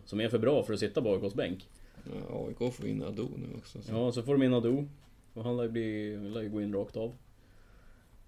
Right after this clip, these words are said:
Speaker 1: Eh.
Speaker 2: Ja, han kommer ju gå in och spela lite längre ner där.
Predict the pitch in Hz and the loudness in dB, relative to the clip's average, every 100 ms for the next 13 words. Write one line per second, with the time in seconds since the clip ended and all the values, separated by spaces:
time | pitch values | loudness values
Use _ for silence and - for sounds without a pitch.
0 | - - - - - 107 104 113 110 107 | -20 -20 -20 -18 -8 -4 0 4 4 2
1 | 113 117 117 107 104 101 101 98 95 98 | 0 2 2 2 2 0 0 0 -2 -2
2 | 98 98 98 92 90 104 98 104 101 98 | -2 0 0 -2 -2 -4 -4 -2 0 0
3 | 101 104 78 73 | 0 -2 -2 -4